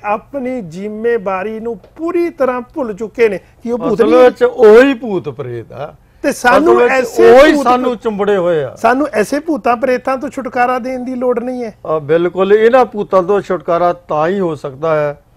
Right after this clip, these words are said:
Speaker 2: ਅਸਲ ਵਿੱਚ ਗੁਰੂ ਨਾਨਕ ਪਾਤਸ਼ਾਹ ਜੀ ਨੇ ਅਜਿਹੇ ਭੂਤਾਂ ਤੋਂ ਛੁਟਕਾਰਾ ਪਾਉਣ ਲਈ ਹੀ ਗੁਰਬਾਣੀ ਜਿਹੜੀ ਉਹ ਰਚੀ ਸੀ। ਅੱਜ ਲੋੜ ਇਸ ਗੱਲ ਦੀ ਆ ਭਈ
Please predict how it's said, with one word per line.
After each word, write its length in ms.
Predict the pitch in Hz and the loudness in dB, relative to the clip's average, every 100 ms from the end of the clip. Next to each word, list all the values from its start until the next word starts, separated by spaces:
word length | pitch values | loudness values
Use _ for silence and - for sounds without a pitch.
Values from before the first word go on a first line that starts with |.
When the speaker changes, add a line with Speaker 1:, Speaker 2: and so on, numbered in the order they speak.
| _ _ _ - 175 | _ _ _ -6 -6
Speaker 2:
ਅਸਲ 140 | 165 | -4
ਵਿੱਚ 200 | 175 175 | -8 -6
ਗੁਰੂ 520 | 151 123 113 151 190 | -10 -10 -12 -6 -6
ਨਾਨਕ 380 | 185 165 160 160 - | -4 -4 -4 -6 -6
ਪਾਤਸ਼ਾਹ 400 | 151 143 - 151 | -6 -4 -4 -6
ਜੀ 120 | 139 | -6
ਨੇ 200 | 139 139 139 _ _ _ _ - | -10 -12 -14 _ _ _ _ -4
ਅਜਿਹੇ 280 | 180 190 214 | -2 0 0
ਭੂਤਾਂ 520 | 208 - 160 - 165 | -4 -8 -10 -2 -2
ਤੋਂ 220 | 160 180 180 | -2 -4 -6
ਛੁਟਕਾਰਾ 880 | - - 170 151 147 151 151 170 175 | -8 -14 -12 -10 -6 -2 0 0 -2
ਪਾਉਣ 520 | 175 151 156 160 147 | -4 -6 -4 -6 -6
ਲਈ 320 | 143 160 156 127 | -6 -8 -10 -14
ਹੀ 300 | 147 190 196 - _ _ - | -10 -8 -10 -14 _ _ -12
ਗੁਰਬਾਣੀ 540 | 139 160 147 147 147 | -6 -4 -4 -6 -6
ਜਿਹੜੀ 300 | 123 135 135 - | -8 -10 -10 -12
ਉਹ 140 | 139 | -10
ਰਚੀ 260 | 123 113 113 | -10 -12 -16
ਸੀ। 160 | 101 - _ _ _ _ - 170 | -20 -20 _ _ _ _ -6 -4
ਅੱਜ 120 | 165 | -2
ਲੋੜ 480 | 165 147 143 160 180 | -4 -4 -2 0 0
ਇਸ 180 | 180 - | -2 -4
ਗੱਲ 180 | 156 143 | -4 -4
ਦੀ 180 | 143 180 | -4 -4
ਆ 200 | 156 135 _ _ _ _ _ - | -4 -6 _ _ _ _ _ -4
ਭਈ 120 | 180 | -4